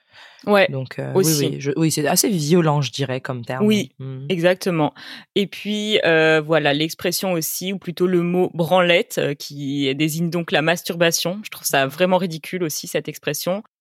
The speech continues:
Speaker 2: D'ailleurs, encore plus ridicule quand elle est employée comme, on dit, la branlette intellectuelle.
Speaker 1: Oui, exactement.
Speaker 2: Quand les gens, la masturbation intellectuelle, quand ils parlent pour rien dire vraiment, en fait. Donc,
Speaker 1: C'est
Speaker 2: euh,
Speaker 1: ça.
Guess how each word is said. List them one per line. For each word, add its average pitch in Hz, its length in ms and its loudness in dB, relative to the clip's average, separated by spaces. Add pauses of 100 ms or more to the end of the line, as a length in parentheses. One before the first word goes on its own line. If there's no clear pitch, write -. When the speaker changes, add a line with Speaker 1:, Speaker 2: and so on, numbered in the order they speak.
(500)
Speaker 2:
D'ailleurs, 220 340 4 (120)
encore 156 260 2
plus - 140 -2
ridicule 208 380 0
quand 180 160 -2
elle 165 80 0
est 160 40 2
employée 160 480 2
comme, 147 240 -2 (140)
on 147 80 0
dit, 147 220 -4
la 139 120 2
branlette 175 480 2
intellectuelle. 147 800 -2 (480)
Speaker 1:
Oui, 190 640 2
exactement. 156 720 0
Speaker 2:
Quand 160 100 4
les 151 120 6
gens, 165 280 6
la 151 80 4
masturbation 156 500 4
intellectuelle, 147 340 2
quand 147 180 0
ils - 20 -20
parlent 170 320 2
pour 135 140 0
rien 135 160 2
dire 139 220 2
vraiment, 127 340 -2
en 120 40 -8
fait. - 360 -18
Donc, 120 100 -6
Speaker 1:
C'est 175 140 -2
Speaker 2:
euh, - 20 -4
Speaker 1:
ça. 160 320 2